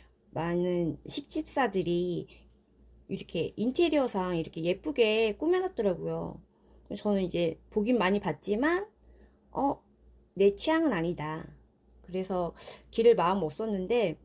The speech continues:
어, 너무 예쁜 거예요. 계속 보면 볼수록. 음, 취향이 아니라고 생각하니까 이상하게 더 끌리는 거 있죠? 취향은 계속 변하나 봐요. 그래서 제가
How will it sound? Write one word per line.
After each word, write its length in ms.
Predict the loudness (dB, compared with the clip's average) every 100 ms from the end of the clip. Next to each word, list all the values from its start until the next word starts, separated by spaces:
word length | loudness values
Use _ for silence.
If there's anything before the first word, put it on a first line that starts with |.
| -20 -20 _ _ -2
어, 320 | 2 2 0 -14 -20 _ _
너무 280 | 8 10 10
예쁜 260 | 6 4 6
거예요. 140 | 6
계속 240 | 4 -2
보면 300 | 4 8 10
볼수록. 480 | 8 2 0 -6 -8 -14 _ _ -20 _ -20 _ _ -10
음, 240 | -8 -8 -12 -20 -20 _ _
취향이 400 | 2 8 8 8 2
아니라고 460 | 2 0 0 -2
생각하니까 720 | 0 0 0 -2 -2 -2 -4 -4 -10 -10 -8 -8
이상하게 400 | -4 2 2 2
더 180 | 0 -4
끌리는 380 | 2 4 6 6
거 80 | 4
있죠? 400 | 0 -2 -4 -4 -12 _ _ -20 -20 _ _ _
취향은 320 | 0 4 4
계속 240 | 2 -2
변하나 500 | -4 -2 -2 -2 -2
봐요. 480 | -2 -4 -4 -6 -8 -14 _ _ -20 -20
그래서 260 | -4 -2 -2
제가 720 | -2 0 2 2 2 -2 -4